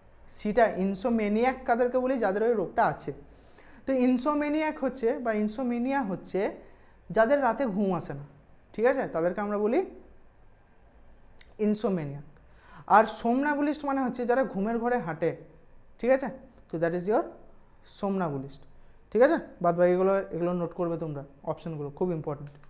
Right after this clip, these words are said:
নেক্সট, "A place where coins are made।" যেখানে কয়েন তৈরি হয়,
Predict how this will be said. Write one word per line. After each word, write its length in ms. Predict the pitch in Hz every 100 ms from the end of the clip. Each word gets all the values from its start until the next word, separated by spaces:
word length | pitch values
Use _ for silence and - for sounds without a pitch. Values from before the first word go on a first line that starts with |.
| - - - - - - -
নেক্সট, 300 | 175 175 - - - - - - 170
"A 140 | 185 190 190
place 720 | 247 247 214 220 - - 170
where 220 | 220 269 269
coins 380 | 202 202 247 277
are 280 | 294 262 220
made।" 220 | 190 180 - - - - - - - - - - - - - -
যেখানে 280 | 165 185 220 -
কয়েন 340 | 175 196 226
তৈরি 240 | 220 170 156
হয়, 180 | 139